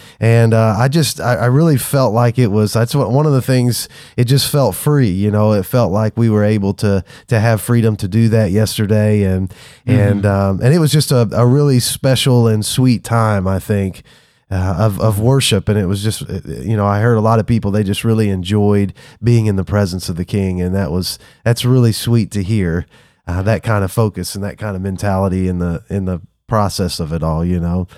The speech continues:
Speaker 2: Yeah, I, it was such a sweet time. I so appreciate, um, Dan Pryor. He's a, a guy at our church. He did the music here for, uh, what, forty plus years,
Speaker 1: Yeah, yeah.
Speaker 2: fifty plus even,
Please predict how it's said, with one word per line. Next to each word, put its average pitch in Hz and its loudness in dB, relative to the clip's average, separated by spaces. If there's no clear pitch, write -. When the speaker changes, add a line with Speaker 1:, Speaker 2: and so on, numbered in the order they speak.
Speaker 2:
Yeah, 107 -12
I, 110 -4
it 143 0
was 135 4
such - 0
a 120 2
sweet 107 -4
time. 104 -2
I 113 -2
so 131 0
appreciate, 117 -2
um, 101 -4
Dan 123 4
Pryor. 117 0
He's 110 -2
a, 113 -2
a 117 -4
guy 110 -2
at 113 -2
our 107 0
church. 113 -2
He 127 -4
did 104 -4
the 101 -6
music 110 -2
here 117 0
for, 95 -8
uh, - -20
what, 151 -20
forty 131 -2
plus - -4
years, 127 4
Speaker 1:
Yeah, 135 4
yeah. 98 0
Speaker 2:
fifty 127 2
plus 160 2
even, 156 0